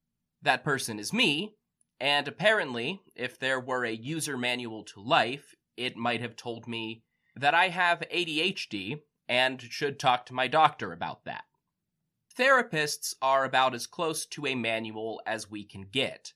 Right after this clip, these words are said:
Folks who are trained to help you figure out challenging emotions and learn coping skills. BetterHelp has connected millions of people with licensed, registered therapists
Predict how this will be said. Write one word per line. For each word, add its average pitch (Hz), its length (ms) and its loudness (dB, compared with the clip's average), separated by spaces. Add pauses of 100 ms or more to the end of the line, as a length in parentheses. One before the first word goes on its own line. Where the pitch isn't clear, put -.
(540)
Folks 147 380 -2
who 143 120 -4
are 127 280 4
trained 135 600 -4
to 143 120 -4
help 123 360 -4
you 120 180 -4
figure 120 440 -6
out 110 380 0
challenging 147 560 0
emotions 117 720 -6
and 117 160 -8
learn 107 320 -8
coping 113 480 -6
skills. - 560 -8 (920)
BetterHelp 202 540 2
has 151 240 0
connected 135 680 -4
millions 151 640 0
of - 160 -14
people 110 460 -8
with 104 260 -8
licensed, 151 720 -2 (140)
registered 165 720 -2
therapists 110 800 -2